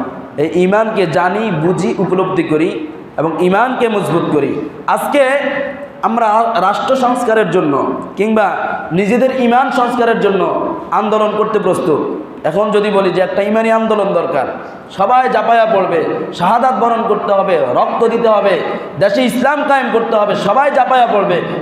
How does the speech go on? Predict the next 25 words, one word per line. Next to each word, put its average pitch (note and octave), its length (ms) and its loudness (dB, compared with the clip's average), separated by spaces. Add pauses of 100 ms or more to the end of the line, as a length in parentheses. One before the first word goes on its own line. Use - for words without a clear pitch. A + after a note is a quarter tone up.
কিন্তু A3 240 0
নিজের A#3+ 260 2
ইমান A#3 240 2
চাঙ্গা A#3 380 0
করার A3+ 200 2
কথা A3 260 0
বললে A#3 180 0
আর F#3 160 4
কাউকে F3+ 280 2
পাওয়া D#3 180 2
যায় B2+ 160 -2
না। A#2+ 80 -4 (800)
আরে G3+ 100 2
ভাই, C#4 240 2
আগে A#3 180 2
আত্ম B3 340 0
উন্নয়নমূলক C4+ 760 2
কাজ G3 200 0
করেন, D3+ 220 0 (640)
আগে B3 200 0
নিজের C#4 280 4
ইমানের D4 440 4
মেরামত C4 420 0
করেন E3+ 220 0
ভাই, G3 140 2